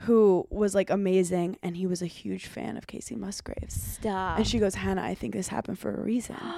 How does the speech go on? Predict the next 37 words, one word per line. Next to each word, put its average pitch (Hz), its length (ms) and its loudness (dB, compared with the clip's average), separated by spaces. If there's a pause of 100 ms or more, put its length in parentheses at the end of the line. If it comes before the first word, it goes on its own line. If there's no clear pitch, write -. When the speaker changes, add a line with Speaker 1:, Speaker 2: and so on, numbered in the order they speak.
(340)
Speaker 1:
And, 208 220 4
you 233 80 8
know, 214 80 6
I 185 80 6
believe 180 260 4
in 185 60 0
that 180 120 -2
shit. - 180 -2
And - 100 0
I'm 190 80 2
like, 214 100 2
"He's 214 60 0
Speaker 2:
Yes. 214 260 6
Speaker 1:
in 220 60 2
this 185 240 0
room 208 260 6
today." 208 300 6
Like, 190 160 4
the 226 80 4
funeral 240 320 8
was, 196 100 0
like, 196 140 0
the 185 60 0
day 190 140 4
before. 180 380 4 (280)
Whatever. - 320 2 (220)
So - 140 4
Casey 240 240 6
Musgraves 233 380 6
comes 233 200 6
in. 208 280 8
Everything's 220 400 2
chill. 214 280 6
We're 202 100 8
all 214 100 10
saying 220 240 2
hi. 202 240 4